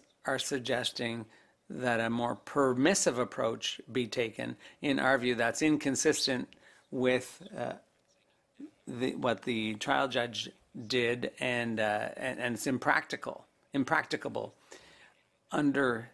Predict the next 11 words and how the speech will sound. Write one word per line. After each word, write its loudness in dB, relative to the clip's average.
Hills, 4
it's 2
our 6
view 0
that 2
the -2
trial 4
judge -2
made 2
an 2
appropriate 2